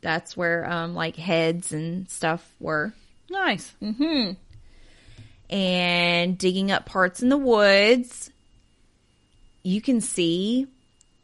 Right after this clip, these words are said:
Speaker 1: how freaking tall he is.
Speaker 2: Yeah, he is.
Speaker 1: <laughs> Like, standing next to those average height guys.
Speaker 2: He's got a tiny, the tiniest little beer belly.
Speaker 1: I know. <laughs> Oh my God.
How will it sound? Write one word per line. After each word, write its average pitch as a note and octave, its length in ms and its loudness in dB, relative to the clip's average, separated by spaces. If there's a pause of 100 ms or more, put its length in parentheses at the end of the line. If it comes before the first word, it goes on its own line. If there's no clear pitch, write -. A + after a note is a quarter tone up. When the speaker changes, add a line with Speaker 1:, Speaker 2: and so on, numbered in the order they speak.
(260)
Speaker 1:
how A3+ 180 2
freaking G3 380 -4
tall D#3 260 -4
he C#3+ 200 -8
is. - 280 -10 (300)
Speaker 2:
Yeah, A3+ 280 -14
he E3 140 -14
is. D#3+ 400 -16 (200)
Speaker 1:
<laughs> - 260 -2 (1160)
Like, A3 180 -2
standing A3 460 -2
next F#3+ 240 -4
to C4 120 -6
those G#3 220 2
average F#3+ 380 0
height F#3+ 280 0 (560)
guys. G3 440 4 (580)
Speaker 2:
He's G#3 180 -8
got G#3 140 -2
a F#3+ 60 -4
tiny, B3+ 560 -4
the F3 200 -6
tiniest B3+ 520 0
little B3 160 -2
beer G#3+ 240 -2
belly. F#3 380 0 (200)
Speaker 1:
I D4+ 220 6
know. D#4 680 10
<laughs> - 1300 -8 (640)
Oh D4+ 60 -6 (140)
my E4 60 -10 (100)
God. C4 120 -2